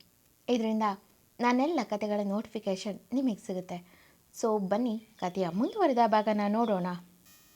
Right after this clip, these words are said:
ಎಪಿಸೋಡ್ ನೂರ ಒಂದು. ಇಂದಿನ ಸಂಚಿಕೆಯಲ್ಲಿ ಬಾಲ್ಕನಿಯಲ್ಲಿ ನಿಂತಿದ್ದ ಹುಡುಗಿ ಹಿಂದಿನಿಂದ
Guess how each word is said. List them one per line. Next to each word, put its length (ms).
ಎಪಿಸೋಡ್ 580
ನೂರ 280
ಒಂದು. 440
ಇಂದಿನ 280
ಸಂಚಿಕೆಯಲ್ಲಿ 500
ಬಾಲ್ಕನಿಯಲ್ಲಿ 800
ನಿಂತಿದ್ದ 420
ಹುಡುಗಿ 380
ಹಿಂದಿನಿಂದ 540